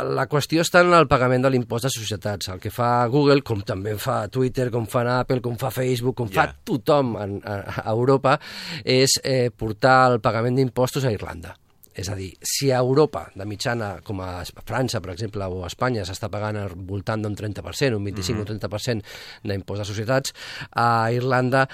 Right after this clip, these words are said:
Speaker 1: aquest impost no arriba al tretze per cent, és menys de la meitat.
Speaker 2: I totes les grans multinacionals ho saben.
Speaker 1: Totes ho saben.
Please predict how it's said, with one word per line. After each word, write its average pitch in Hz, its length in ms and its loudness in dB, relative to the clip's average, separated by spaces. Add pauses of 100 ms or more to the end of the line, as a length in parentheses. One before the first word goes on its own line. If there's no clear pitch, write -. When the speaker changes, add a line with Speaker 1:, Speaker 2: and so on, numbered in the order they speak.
(140)
Speaker 1:
aquest 110 260 0
impost 113 320 -2
no 127 80 2
arriba 107 240 0
al 101 60 -4
tretze 98 240 -6
per 90 120 -10
cent, 85 220 -10
és - 120 -10
menys 90 180 -12
de 101 80 -6
la 98 80 -4
meitat. 85 400 -10 (100)
Speaker 2:
I - 60 -16
totes 80 160 -4
les 78 80 -6
grans 85 140 -6
multinacionals 87 520 -4
ho 87 60 -4
saben. 65 380 -8
Speaker 1:
Totes 104 300 0
ho 101 80 -4
saben. 131 200 0